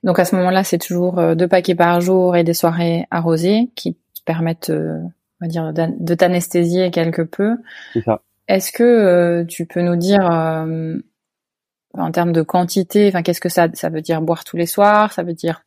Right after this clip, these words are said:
Speaker 1: boire tous les jours, euh, ou c'est juste, entre guillemets, euh, des soirées en excès, euh,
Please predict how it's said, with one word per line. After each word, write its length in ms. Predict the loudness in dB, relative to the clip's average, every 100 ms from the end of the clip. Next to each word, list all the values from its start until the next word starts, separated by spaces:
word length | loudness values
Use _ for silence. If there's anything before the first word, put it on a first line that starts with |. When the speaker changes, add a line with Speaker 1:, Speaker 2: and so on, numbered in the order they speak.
| -8
Speaker 1:
boire 180 | -8
tous 140 | -6 -2
les 120 | 0
jours, 560 | 2 2 4 4 4 2
euh, 200 | 0 -4 -10 -12 -12 -6
ou 100 | -2
c'est 180 | 0 2
juste, 540 | 2 0 -2 -6 -10 -6
entre 320 | -6 -2 0
guillemets, 480 | 2 4 2 2 2
euh, 200 | 0 -2
des 180 | 0 0
soirées 420 | 0 0 0 0
en 100 | -2
excès, 500 | -4 -4 0 2 2
euh, 300 | 0 -2 -6